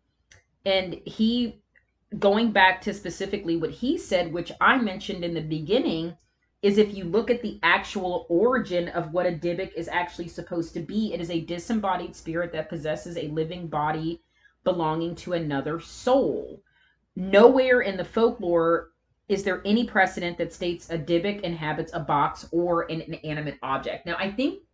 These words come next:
in the movie The Possession, they seem to always get around it essentially possessing a box, that it was just happened to be contained in this box, and it was trying to possess this child. So typically when something, I mean, you could take this back to Chucky,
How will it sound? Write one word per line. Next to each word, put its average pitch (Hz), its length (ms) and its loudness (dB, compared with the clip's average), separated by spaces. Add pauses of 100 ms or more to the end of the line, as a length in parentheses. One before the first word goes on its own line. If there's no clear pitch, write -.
(240)
in 254 200 2
the 262 60 2
movie 214 320 0
The - 120 -6
Possession, 170 560 -2
they 156 120 -4
seem 277 300 -6
to - 120 0
always 175 380 -2
get 175 200 -2
around 156 640 0
it 180 180 -4 (800)
essentially 185 560 2
possessing 160 640 -2
a 139 80 2
box, 151 580 6
that 170 160 2
it 156 100 -6
was 160 160 -2
just 165 220 -12
happened 156 560 -4 (360)
to 175 100 -4
be 160 200 -2
contained 196 920 0
in 240 220 0
this 247 180 0
box, 226 420 6
and 175 120 -8
it - 60 -6
was - 140 -6
trying 175 360 -4
to 175 140 -12
possess 165 600 -2
this 160 300 -6
child. 190 680 2 (400)
So 220 220 6
typically 247 560 0
when 208 180 -2
something, 208 460 -4
I 185 80 -2
mean, 180 200 -8
you 240 140 -2
could - 160 -6
take 170 240 -2
this 170 160 -4
back 160 320 -2
to 143 80 -10
Chucky, 208 420 -2